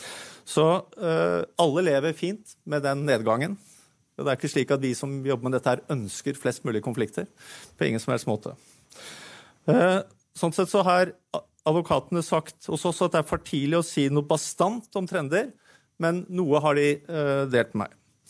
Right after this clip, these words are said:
Eh, de sier at det er veldig mange som melder inn saker om avvik ved det elektriske anlegget. Eh, og vi har ikke hatt så mange saker om det før, eh, og, og det skal jo litt mindre til å vinne fram med disse sakene nå.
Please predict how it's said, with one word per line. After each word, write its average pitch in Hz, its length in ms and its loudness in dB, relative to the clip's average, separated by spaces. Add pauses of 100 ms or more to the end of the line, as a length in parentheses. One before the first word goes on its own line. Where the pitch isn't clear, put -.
(540)
Eh, 147 320 4
de 165 160 0
sier 175 160 4
at 160 80 0
det 185 80 4
er 185 80 2
veldig 175 200 4
mange 143 260 2
som 180 160 -2
melder 143 300 2
inn 160 100 -2
saker 147 480 0
om 165 100 -10
avvik 143 480 0
ved 151 120 -2
det 151 80 0
elektriske 143 580 -4
anlegget. 117 440 -2 (800)
Eh, 147 300 4 (200)
og 160 380 2
vi 156 100 4
har - 100 -4
ikke 170 220 -2
hatt 156 100 -2
så 170 120 -2
mange 139 180 0
saker 139 340 0
om 139 80 -2
det 131 140 2
før, 185 220 2 (640)
eh, 151 300 4 (180)
og, 165 340 2 (260)
og 160 120 -4
det 170 100 0
skal 160 180 2
jo 165 100 4
litt 165 140 -4
mindre 151 320 0
til 180 240 2
å 170 60 2
vinne 117 320 4
fram 139 240 2
med 147 100 0
disse 127 220 -2
sakene 110 380 -2
nå. 101 100 -2